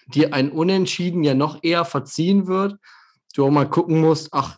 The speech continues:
ja, gut, jetzt spiele ich unter der Woche gegen, weiß ich nicht,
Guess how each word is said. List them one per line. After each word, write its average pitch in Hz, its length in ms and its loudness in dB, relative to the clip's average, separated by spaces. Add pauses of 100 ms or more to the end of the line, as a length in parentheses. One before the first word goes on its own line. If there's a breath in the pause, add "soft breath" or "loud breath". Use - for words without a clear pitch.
ja, 135 260 -2
gut, 139 240 -2
jetzt 127 120 0
spiele 151 280 -2
ich 151 140 -4
unter 139 220 -4
der 127 160 -2
Woche 147 440 -2 (360 loud breath)
gegen, 123 520 -4 (540 loud breath)
weiß 127 360 -2
ich 123 120 -4
nicht, 123 360 -4